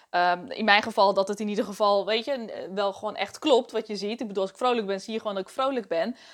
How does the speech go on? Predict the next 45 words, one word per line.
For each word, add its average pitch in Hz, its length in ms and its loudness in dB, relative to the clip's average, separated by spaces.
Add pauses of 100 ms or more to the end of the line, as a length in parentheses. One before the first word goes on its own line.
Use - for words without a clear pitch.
(120)
Alleen, 247 400 2
je 269 60 0
ziet 214 200 -6
natuurlijk 196 360 -4
niet 262 220 2
dat 208 160 -2
bijvoorbeeld 180 360 -2
mijn 208 160 -4
keiharde 220 460 2
werken 247 420 0
achter - 280 0
de 233 100 0
laptop. 233 520 -2 (240)
Althans, 208 500 0 (260)
niet 240 260 0
in 254 140 0
zodanig 233 680 4
dat 233 180 -2
je 220 80 -4
echt 226 180 -2
ziet 247 220 -2
van 233 160 0
wat 226 160 0
er 214 60 2
allemaal 220 300 2
gebeurt 220 520 -2 (200)
behind 208 460 0
the 196 80 -2
scenes. 196 460 -6 (220)
Dus 254 120 -12
het 269 140 -10
zijn 302 340 2
echt - 300 0
kleine 294 340 2
elementen 240 600 0
die 214 100 -2
je 208 120 0
ziet. 202 340 -6 (280)
En - 180 -12
ondanks 403 320 0
dat - 140 -2
we 262 80 -4
dat 233 180 -2
vaak 339 300 2
weten, 294 560 0